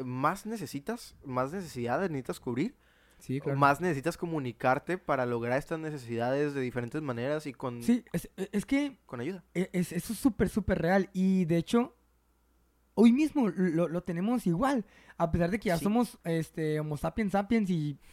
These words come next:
Speaker 2: ya
Speaker 1: <laughs>
Speaker 2: casi somos homonobos, vamos a volver a
Speaker 1: Ya
Speaker 2: evolucionar.
Speaker 1: somos homonobos.
Speaker 2: Ya somos homonobos. Eh, es algo que todavía está presente en, en, en, en nosotros, en todos. Por ejemplo, ¿quién no ha escuchado eso de quien más gana, más gasta, no?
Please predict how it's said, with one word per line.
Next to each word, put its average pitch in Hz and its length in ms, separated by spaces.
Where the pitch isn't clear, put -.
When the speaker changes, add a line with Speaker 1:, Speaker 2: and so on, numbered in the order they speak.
Speaker 2:
ya 160 100
Speaker 1:
<laughs> - 0
Speaker 2:
casi 190 160
somos 214 320
homonobos, 180 640
vamos 165 220
a 202 40
volver 156 180
a 180 40
Speaker 1:
Ya 196 80
Speaker 2:
evolucionar. 156 340
Speaker 1:
somos 185 40
homonobos. 113 260
Speaker 2:
Ya - 60
somos 208 220
homonobos. 175 460
Eh, 156 720
es - 140
algo 233 180
que - 80
todavía 226 200
está 254 140
presente 247 360
en, 254 160
en, 180 320
en, 170 360
en 170 120
nosotros, 226 440
en 170 120
todos. 269 360
Por 202 120
ejemplo, 202 400
¿quién 196 180
no 208 60
ha 208 40
escuchado 202 380
eso 190 180
de 185 120
quien 165 200
más 151 180
gana, 160 200
más 165 140
gasta, 170 320
no? 180 220